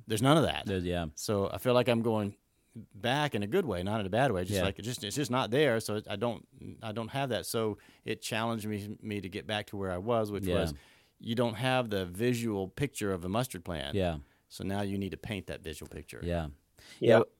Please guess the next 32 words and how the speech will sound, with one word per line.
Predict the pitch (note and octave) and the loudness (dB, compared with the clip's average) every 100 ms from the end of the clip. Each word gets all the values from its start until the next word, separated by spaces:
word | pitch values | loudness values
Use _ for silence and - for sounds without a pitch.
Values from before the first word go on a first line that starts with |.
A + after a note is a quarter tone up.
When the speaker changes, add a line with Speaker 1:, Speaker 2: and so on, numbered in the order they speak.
| - | -6
Speaker 2:
yeah, | G#2+ G#2 | 2 4
absolutely. | A2 - G#2 G#2 F#2+ | 4 2 2 2 2
And | G2 | 2
I, | G2+ | 0
I | G2 | 0
think, | - G#2+ G#2 | -2 0 2
um, | F#2+ F2 E2+ - _ - - | 2 2 -2 -6 _ -20 -6
w-, | A2 A#2 | -4 2
we, | B2 C3 A#2 - - | 6 8 6 0 -2
Kenny | C3+ C3 | 4 6
and | G2+ | 4
I've | - | 4
talked | G#2 - | 2 2
about | F#2 F2 | -2 2
that, | F#2 - _ - | 0 0 _ -12
you | G2+ | -6
know, | F2+ E2+ | -2 -2
at | F2 - | -4 -6
times, | G2 F#2 F2 E2+ | -2 0 0 -2
and, | E2+ - | -4 -4
and, | F#2 E2 D#2+ - - - - - | -4 -2 -4 -8 -20 -20 -20 -8
um, | F#2 F2+ E2 D#2+ - - - _ _ _ - | -2 0 0 -4 -8 -20 -20 _ _ _ -12
it, | E2 - - | -12 -12 -6
it, | B2 - | -4 0
it, | B2 - _ _ _ _ _ - | -2 -4 _ _ _ _ _ -4
in | A2+ A2 | 0 2
the, | G2+ F#2+ F2 G#2+ | 2 0 -2 -4
in | |
the | G2 | -4
Vine | G#2 B2 B2+ | 0 2 2
service, | - G#2+ F#2+ F2+ | 0 0 0 -4
sometimes | - D3 D3 - G#2 G2 F#2 F2+ F2+ E2 | 0 0 0 -2 -2 0 0 0 -2 -4